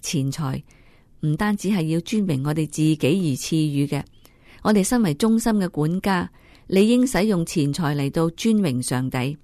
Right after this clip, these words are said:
有啲人以為佢哋嘅財產只係有一部分係屬於主嘅，而當佢哋將嗰部分劃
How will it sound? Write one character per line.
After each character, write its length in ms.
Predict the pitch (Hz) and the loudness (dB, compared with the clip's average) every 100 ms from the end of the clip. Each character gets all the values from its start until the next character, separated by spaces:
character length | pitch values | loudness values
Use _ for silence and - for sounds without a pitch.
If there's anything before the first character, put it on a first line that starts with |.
| _ - - - _ - - - - - - | _ -20 -20 -20 _ -20 -20 -20 -20 -16 -2
有 100 | 175 | 0
啲 160 | 233 | 2
人 160 | 214 139 | 0 0
以 100 | 160 | -2
為 280 | 160 120 - - - _ _ | -2 -4 -6 -16 -20 _ _
佢 80 | 202 | 0
哋 140 | 185 | 0
嘅 100 | 160 | 0
財 260 | 165 170 135 | 0 -2 -6
產 260 | 143 139 196 | -4 -4 -4
只 180 | - | -2
係 240 | 226 160 147 | -2 0 -2
有 140 | 135 | -2
一 140 | 180 226 - | -2 -4 -2
部 180 | 147 143 | -2 0
分 200 | 170 170 | -2 -4
係 160 | 143 | -4
屬 140 | - - | -4 -6
於 120 | 190 | -4
主 180 | 175 - | -4 -4
嘅， 240 | 131 147 123 - _ - _ _ _ - - | -4 -4 -8 -12 _ -20 _ _ _ -20 -4
而 100 | 190 | -2
當 200 | 190 311 | 0 0
佢 80 | 302 | 2
哋 180 | 220 190 | 2 2
將 260 | 240 277 | 0 -2
嗰 180 | 277 208 | 0 -2
部 200 | 247 175 | -2 -2
分 280 | 165 165 160 - - - | -2 -2 -4 -8 -20 -16
劃 260 | - 190 190 | -4 0 0